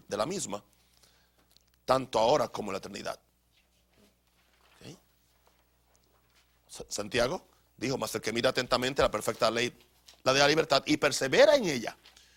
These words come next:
no siendo oidor olvidadizo, sino hacedor de la obra, este será bienaventurado en todo lo que hace". En Mateo siete, Jesús le había dado,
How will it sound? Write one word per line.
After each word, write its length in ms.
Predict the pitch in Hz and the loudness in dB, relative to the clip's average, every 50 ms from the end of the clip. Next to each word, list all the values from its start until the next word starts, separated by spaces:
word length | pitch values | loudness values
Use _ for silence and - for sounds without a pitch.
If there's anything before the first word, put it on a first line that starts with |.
| _ _ _ _ _ _ _ _ | _ _ _ _ _ _ _ _
no 140 | - 123 127 | -6 -4 -2
siendo 280 | - - 156 151 147 139 | 0 2 2 4 4 4
oidor 240 | 127 123 139 139 - | 4 4 4 2 2
olvidadizo, 500 | - 117 117 110 110 123 143 - - 107 | 0 0 0 0 0 0 0 -2 -2 -2
sino 380 | - - - 123 117 117 135 175 | -4 -4 -6 -6 -4 -2 0 0
hacedor 600 | 175 - - 110 107 127 165 190 220 214 - - - | 0 0 -2 0 6 8 8 8 6 4 -2 -8 -8
de 120 | - 127 | -4 0
la 100 | 123 113 | 2 2
obra, 340 | 117 110 104 101 104 104 - - | 2 2 2 0 -4 -6 -4 -2
este 240 | 143 151 - - | -2 -2 -2 -4
será 380 | 120 117 120 110 113 113 110 - - - - - - - - - - - | -6 -4 -2 0 0 0 0 -2 -8 -20 -20 -20 -20 -20 -20 -20 -16 -10
bienaventurado 840 | 95 117 107 104 104 104 - - 92 85 85 - - 104 98 - _ _ _ _ _ _ _ - | -6 -4 -2 -2 -2 -4 -6 -6 -4 -4 -2 -4 -4 -6 -10 -12 _ _ _ _ _ _ _ -12
en 160 | 113 107 98 | -10 -10 -8
todo 420 | - - 107 104 101 104 98 - - - - - - - _ | -4 -2 -2 -2 -2 -4 -6 -8 -12 -18 -18 -18 -20 -16 _
lo 140 | - 110 110 | -6 -4 -4
que 140 | - - 62 | -4 -4 -6
hace". 240 | 57 - - - - - _ _ _ _ _ _ _ - - - _ _ _ _ _ _ | -6 -8 -10 -12 -16 -18 _ _ _ _ _ _ _ -20 -20 -20 _ _ _ _ _ _
En 100 | - 135 | -4 -2
Mateo 340 | 135 135 131 180 202 202 160 | -2 0 2 2 2 2 2
siete, 460 | - 185 214 - - - 135 151 - _ _ _ _ _ _ _ _ _ _ | 2 0 0 0 0 -2 -4 -6 -8 _ _ _ _ _ _ _ _ _ _
Jesús 520 | - 117 123 - - 175 190 196 - - - _ _ _ _ _ _ _ _ _ _ _ | -6 -4 -4 0 2 2 2 2 0 -6 -10 _ _ _ _ _ _ _ _ _ _ _
le 140 | 131 131 | 2 4
había 240 | 127 120 143 156 151 | 4 6 6 6 8
dado, 420 | 147 151 151 147 139 127 131 - | 10 8 8 8 6 2 0 -2